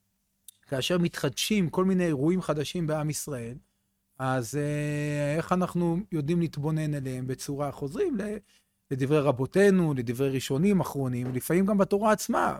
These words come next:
מה זה לפעמים? הכל כלול בתורה עצמה. לפעמים אנחנו לא יודעים לראות את זה בתורה, אבל זה כתוב מפורש בתורה, זה ממש בולט. ממש הפרשה שלנו, כן, היא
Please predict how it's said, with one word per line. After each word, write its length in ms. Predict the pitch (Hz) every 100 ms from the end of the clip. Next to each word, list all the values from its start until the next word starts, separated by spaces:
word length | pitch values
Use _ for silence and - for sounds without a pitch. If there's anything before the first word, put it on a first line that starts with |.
| 160
מה 100 | 156
זה 100 | 160
לפעמים? 260 | 139 131 123
הכל 220 | - 349 208
כלול 220 | 247 175
בתורה 360 | 160 151 139
עצמה. 300 | 131 - 123 120
לפעמים 220 | 120 151
אנחנו 140 | 143 151
לא 40 |
יודעים 180 | 147 156
לראות 300 | 160 277 269
את 40 |
זה 80 | 185
בתורה, 360 | 160 151 120 110 - _ _ _ -
אבל 160 | 120
זה 80 | 131
כתוב 300 | 156 143 180
מפורש 540 | 147 - 117 180 196 180
בתורה, 380 | 135 127 113
זה 100 | 113
ממש 220 | 117 139 143
בולט. 380 | 160 226 202 _ _ _ _ -
ממש 260 | 143 180 185
הפרשה 460 | 156 143 135 190
שלנו, 560 | - 185 139 123 120 139 - _ _ _ _ _ _
כן, 260 | 139 139 170 196 _ _ _ -
היא 1080 | 135 131 127 123 123 123 123 123 123 123